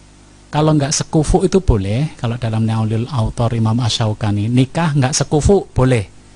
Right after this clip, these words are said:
cuman harus disepakati kedua belah pihak. Karena kenapa?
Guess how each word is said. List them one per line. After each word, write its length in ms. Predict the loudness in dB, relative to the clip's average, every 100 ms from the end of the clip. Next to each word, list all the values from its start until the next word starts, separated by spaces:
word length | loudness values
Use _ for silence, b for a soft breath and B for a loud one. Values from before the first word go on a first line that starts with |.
| B B B -6
cuman 480 | 0 2 2 2 0
harus 240 | 0 -2
disepakati 720 | -2 -4 -4 -6 -6 -8 -8
kedua 240 | -6 -4 -2
belah 240 | -2 -2
pihak. 360 | -2 -2 -6 -10 -18 -20 -20 -20 -20 -20 -20 -20 -20 -18
Karena 240 | -4 0 2
kenapa? 720 | 2 0 2 0 2 0 0